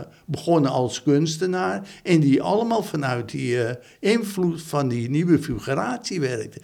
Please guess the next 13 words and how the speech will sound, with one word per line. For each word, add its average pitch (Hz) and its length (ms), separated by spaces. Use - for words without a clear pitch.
Niet 214 240
van 196 100
de 156 120
conceptuele 151 960
kunst, 160 440
niet 156 260
van 143 120
de 131 60
abstracte - 640
kunst. - 440
Dus 151 200
het 143 200
belang 175 520